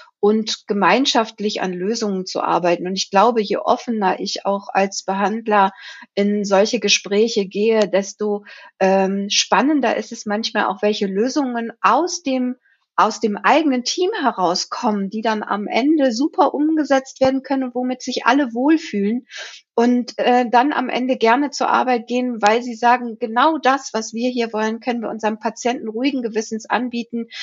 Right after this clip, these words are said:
Wir stehen hinter unserer Leistung. Ähm, wir wissen, dass damit auch der wirtschaftliche Erfolg unserer Praxis gesichert ist und am Ende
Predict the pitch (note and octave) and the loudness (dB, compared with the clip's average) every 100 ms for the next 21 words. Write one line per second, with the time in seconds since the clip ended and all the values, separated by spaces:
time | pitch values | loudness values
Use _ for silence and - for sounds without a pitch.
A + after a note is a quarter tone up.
0 | - - A#3 - B3 C#4 C#4 A#3+ B3 - | -6 0 2 2 2 4 2 0 -2 -2
1 | A3+ A3 G#3 G3+ G3 A#3 G3+ G#3+ G#3+ - | -6 -2 -2 2 2 0 -4 -6 -8 -14
2 | - - - G#3 G#3+ A3 - A3 A3+ - | -20 -12 0 4 4 2 2 4 4 4
3 | C4 A#3+ G#3+ G#3+ - G#3 A3+ G#3+ - G3+ | 0 2 0 0 0 0 0 -2 -4 -2
4 | G3+ F#3+ G#3+ G3+ G3+ - G#3 G#3 G#3 G3+ | -2 0 -2 -2 -4 -4 -4 0 2 2
5 | G3+ _ - G#3 - A3 B3 A3 G#3+ G3+ | 0 _ -4 -4 4 4 4 -2 -2 -4
6 | G3+ A#3 A#3+ B3 - G#3 G3+ G#3 G3+ G3+ | 0 -2 0 -8 -6 -4 -4 -2 -4 -4
7 | F3+ - - F#3+ G3 - F#3+ - G3+ A3 | -8 -10 -10 -10 -10 -12 -10 -6 -2 0